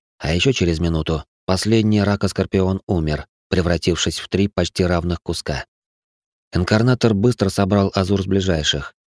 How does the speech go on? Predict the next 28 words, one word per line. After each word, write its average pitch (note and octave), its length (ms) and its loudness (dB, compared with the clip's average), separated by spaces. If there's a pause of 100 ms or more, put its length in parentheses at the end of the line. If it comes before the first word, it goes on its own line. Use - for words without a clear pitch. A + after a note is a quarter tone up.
(140)
и F2 100 0
трио A2+ 360 2
шагнуло G2+ 460 2
в - 40 -4
проделанное F#2+ 640 0
отверстие, E2 640 -4 (160)
скрывшись F2+ 480 -2
в - 60 -16
клубах F2+ 440 0
едкого E2+ 380 -2
дыма. C#2 340 -4 (1000)
Там C#3 180 2
сверкнула A#2 500 2
голубая G#2+ 440 4
вспышка. D2+ 520 -4 (380)
Фон F2 360 0
азур-излучения, F2+ 1080 0 (160)
и F#2 60 0
так F2 240 -2
запредельный, E2+ 680 0 (180)
еще A2 300 -2
подскочил. D#2 580 -4 (880)
По G#2+ 100 2
складкам A2 440 2
Сциллы A2 440 2
пробежала G2 480 2
крупная F#2+ 440 0
дрожь, E2+ 400 -2